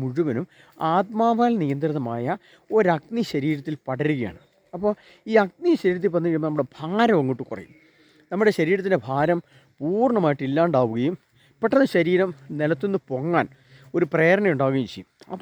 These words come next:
ഒറ്റ സെക്കൻഡിൽ സംഭവിക്കും. ഒറ്റ സെക്കൻഡിൽ തന്നെ, അതാണ് മിന്നൽപ്പുഴ പോലെയായിരിക്കും മനുഷ്യപുത്രൻ്റെ ആഗമനം എന്ന് ഈശോ പറയുന്നുണ്ട്. അപ്പോൾ മനുഷ്യപുത്രൻ ഭൂമിയിലേക്ക് ആഗതനാകുമ്പോൾ തന്നെ ഈ ഭാവവ്യത്യാസങ്ങളും പ്രശ്നങ്ങളും ഒക്കെ കാണുമ്പോൾ തന്നെ നമ്മുടെ ശരീരത്തിലേക്ക്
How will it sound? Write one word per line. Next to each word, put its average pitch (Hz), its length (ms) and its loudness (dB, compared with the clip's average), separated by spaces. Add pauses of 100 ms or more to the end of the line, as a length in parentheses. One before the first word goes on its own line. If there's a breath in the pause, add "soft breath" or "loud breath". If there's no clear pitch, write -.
ഒറ്റ - 300 -10 (200)
സെക്കൻഡിൽ 185 360 -2
സംഭവിക്കും. 104 360 -6 (460 soft breath)
ഒറ്റ - 280 -8
സെക്കൻഡിൽ 214 480 0
തന്നെ, 143 140 2
അതാണ് 185 260 -2
മിന്നൽപ്പുഴ 226 600 0
പോലെയായിരിക്കും 185 500 2
മനുഷ്യപുത്രൻ്റെ 160 500 -4
ആഗമനം 147 340 -4
എന്ന് 135 160 -4 (380 soft breath)
ഈശോ 160 240 -2
പറയുന്നുണ്ട്. 123 400 -2 (340 soft breath)
അപ്പോൾ 202 160 -10 (100)
മനുഷ്യപുത്രൻ 254 540 0
ഭൂമിയിലേക്ക് 202 460 2
ആഗതനാകുമ്പോൾ 165 640 2
തന്നെ 117 180 -2 (480 soft breath)
ഈ 185 120 -6 (180)
ഭാവവ്യത്യാസങ്ങളും 180 800 0
പ്രശ്നങ്ങളും 180 380 -4
ഒക്കെ 180 240 -6
കാണുമ്പോൾ 151 400 -2
തന്നെ 123 180 0 (380 loud breath)
നമ്മുടെ 170 320 2 (100)
ശരീരത്തിലേക്ക് 160 800 0